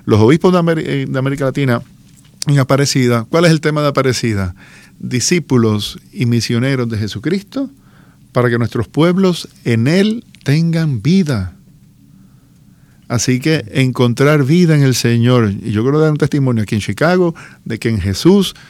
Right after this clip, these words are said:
se encuentra vida, con Jesús no te aburres.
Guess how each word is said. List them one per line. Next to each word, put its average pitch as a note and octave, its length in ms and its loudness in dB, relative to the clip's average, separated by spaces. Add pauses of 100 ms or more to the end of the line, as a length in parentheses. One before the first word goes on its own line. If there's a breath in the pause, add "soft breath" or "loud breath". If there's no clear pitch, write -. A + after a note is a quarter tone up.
(220 loud breath)
se - 160 -8
encuentra G#2+ 520 0
vida, E3 440 2 (200 soft breath)
con A#2+ 160 -4
Jesús C3 400 -2
no B2+ 180 -2
te C3 140 -6
aburres. A#2 540 -2